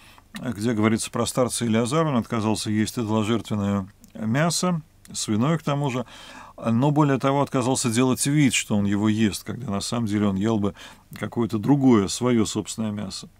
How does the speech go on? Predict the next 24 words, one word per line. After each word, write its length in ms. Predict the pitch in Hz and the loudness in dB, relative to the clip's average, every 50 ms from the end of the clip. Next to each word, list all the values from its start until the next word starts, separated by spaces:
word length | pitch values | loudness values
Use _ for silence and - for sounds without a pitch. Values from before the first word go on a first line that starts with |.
| _ _ _ _ _ _ _ _ _ _ _ _ _ _ _ _ _ - - - - - | _ _ _ _ _ _ _ _ _ _ _ _ _ _ _ _ _ -20 -20 -20 -18 -14
И, 360 | - - 120 117 110 110 110 - | -6 -2 2 4 4 4 4 2
эм, 640 | 107 120 120 117 113 113 110 110 107 110 113 - - - - - | -2 -2 0 2 2 4 4 2 0 -2 -6 -10 -14 -14 -14 -12
в 60 | - | -6
чем 180 | - - 180 175 | -2 0 2 2
смысл 420 | - - 170 165 - - - 127 | 2 2 2 2 2 2 0 0
этого 360 | 113 - - 120 110 104 95 - - - - - - - - - - - - - - | -2 0 -2 -2 -2 -2 -2 -4 -8 -20 -20 -20 -20 -20 -20 -20 -20 -20 -18 -10 -4
поведения? 800 | - 127 117 123 123 110 120 127 117 107 104 101 101 104 110 104 - | -2 0 0 0 0 0 2 2 4 4 4 4 2 0 -2 -4 -8
Отказываться 920 | - - 123 120 - - 170 180 160 139 151 143 139 131 - - - 135 - - | -6 -6 -6 -4 0 2 2 4 4 4 4 2 2 2 0 0 -2 -2 -2 -2
от 220 | 143 143 143 - | 0 0 0 0
нарушения 600 | 135 135 127 131 131 - - 151 143 127 123 120 | 0 0 0 0 0 0 0 -2 -2 0 0 0
отеческих 520 | 113 107 - 131 117 - - - - 120 98 | -2 -2 -2 -4 -4 -4 -6 -8 -8 -8 -4
законов – 600 | 95 123 139 - - 214 226 214 185 - - - _ _ _ _ _ _ _ _ _ _ _ _ _ _ _ _ _ _ _ _ _ - - | -4 -4 -4 -2 -2 0 2 2 0 0 -4 -10 _ _ _ _ _ _ _ _ _ _ _ _ _ _ _ _ _ _ _ _ _ -10 -6
означает 520 | 135 120 117 123 127 - - 160 156 151 | -4 -2 0 0 0 2 2 2 0 0
прославлять 560 | - 131 123 - 139 127 120 120 123 113 104 | 0 -2 -2 0 2 2 2 4 2 0 0
Бога. 340 | 110 117 110 101 87 98 - - _ _ _ _ _ _ _ _ - - - - - - - - - | 0 0 0 0 -2 -6 -12 -14 _ _ _ _ _ _ _ _ -20 -20 -20 -20 -20 -20 -20 -20 -12
И, 400 | - - 117 120 120 113 113 117 | -6 -2 0 2 4 4 4 2
э, 280 | - 113 117 120 117 117 | 0 -4 -6 -4 -4 -4
седьмая 340 | - - 127 139 156 165 165 | -4 -4 -2 0 0 0 2
глава 260 | 135 139 139 143 143 | 2 2 2 2 2
более 260 | 127 135 131 127 117 | 2 4 4 4 4
подробно 400 | - 123 110 117 135 123 117 113 | 2 2 2 2 0 0 2 2
объясняет 480 | 107 101 107 101 - - 135 127 113 - | 0 0 -2 -4 -4 -4 -4 -4 -4 -4
все 240 | - - 113 107 101 | -6 -6 -4 -4 -6
это. 100 | - | -8